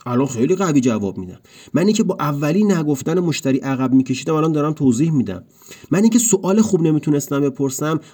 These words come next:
مکالمه رو قشنگ باز نمی‌کردم، دارم چقدر خوب ادامه می‌دم. چرا؟ چون تحت تأثیر اون تمرین‌های متوالیه که مسیر عصبی در مغز شما ساخته می‌شه.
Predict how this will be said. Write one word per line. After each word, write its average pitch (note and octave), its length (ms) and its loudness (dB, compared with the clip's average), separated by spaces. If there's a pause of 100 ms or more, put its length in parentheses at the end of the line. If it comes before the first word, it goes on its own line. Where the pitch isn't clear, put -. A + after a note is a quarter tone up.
(120)
مکالمه D3+ 560 2
رو G3 120 -2
قشنگ D3 380 -2
باز C3 240 0
نمی‌کردم، C3 420 2
دارم D#3 140 -2
چقدر D#3+ 180 -4
خوب E3+ 160 -2
ادامه A#2+ 300 0
می‌دم. F#2+ 320 -10 (600)
چرا؟ C#3+ 420 0 (200)
چون G#3+ 200 0
تحت C3+ 360 -6
تأثیر C3 560 -4
اون B2+ 180 -2
تمرین‌های B2+ 840 0
متوالیه B2+ 800 0
که A2 280 -4 (260)
مسیر B2 400 2
عصبی A2+ 380 -2
در A2 180 -4
مغز G#2 280 -6
شما G2 280 -10
ساخته G2+ 380 -16
می‌شه. G#2 260 -18